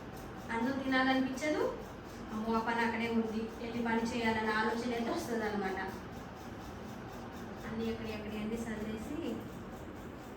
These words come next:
ఫ్రెష్ అవ్వాలి. ఇక వేడి నీళ్ళతోనే స్నానం చేసిన కొంచెం ఒళ్ళు నొప్పులుగా ఉందని. అలానే కొంచెం పర్వాలేదండి, జ్వరం అయితే తగ్గింది, నీరసంగా ఉంటుంది.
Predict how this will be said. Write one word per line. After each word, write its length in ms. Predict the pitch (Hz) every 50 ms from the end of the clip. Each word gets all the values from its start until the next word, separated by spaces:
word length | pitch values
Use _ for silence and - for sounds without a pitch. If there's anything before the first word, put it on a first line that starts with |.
| - -
ఫ్రెష్ 240 | 233 226 226 - - 233
అవ్వాలి. 300 | 214 202 208 208 202 208 208
ఇక 180 | 208 214 247 302 294 247
వేడి 180 | 240 226 226 220
నీళ్ళతోనే 480 | 226 233 233 226 220 - 226 233 233 240 240
స్నానం 300 | - 233 226 220 214 208 202 208
చేసిన 280 | 214 - - 214 202 208
కొంచెం 200 | 208 202 202 - 202 202
ఒళ్ళు 140 | 208 208 208
నొప్పులుగా 380 | 214 208 - - 208 202 208 208 202
ఉందని. 320 | 196 190 190 190 214 247 - - - - - - - - - - - - - - - - - - - - -
అలానే 260 | - 214 214 226 226 214 214
కొంచెం 280 | 208 208 208 - 226 214 202 208
పర్వాలేదండి, 540 | 202 202 202 214 226 208 208 202 196 214 226 220
జ్వరం 220 | 220 214 208 208 208 214
అయితే 120 | 214 214 214
తగ్గింది, 320 | 214 196 196 214 214 220 226 214
నీరసంగా 460 | 208 208 208 - 233 220 220 220 214 214 208
ఉంటుంది. 260 | 202 196 185 202